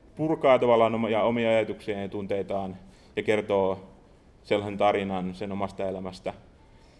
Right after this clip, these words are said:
Ää, siinä on sen lisäksi kaksi muuta tärkeää henkilöä. Siinä on myös muita henkilöitä, mutta ne on sillään sivussa siinä. Ää, siinä on Suntio,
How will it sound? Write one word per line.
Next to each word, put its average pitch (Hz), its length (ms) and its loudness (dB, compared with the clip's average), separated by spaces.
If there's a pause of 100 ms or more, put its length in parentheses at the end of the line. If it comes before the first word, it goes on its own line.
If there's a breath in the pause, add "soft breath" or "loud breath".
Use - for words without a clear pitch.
(300 soft breath)
Ää, 110 260 2
siinä 127 220 0
on 120 200 0 (100)
sen 139 220 0
lisäksi 123 440 2
kaksi 120 400 2
muuta 113 340 0 (540)
tärkeää 107 480 2
henkilöä. 98 360 -6
Siinä 113 240 -4
on 123 60 0
myös 117 320 -2 (100)
muita 117 260 -2
henkilöitä, 101 420 -4
mutta 95 200 -8
ne 101 40 -6
on 95 160 -6
sillään 95 320 -8
sivussa 110 420 -4
siinä. 92 280 -8 (720 loud breath)
Ää, 104 220 2
siinä 104 180 -4
on 104 120 -6
Suntio, 117 680 0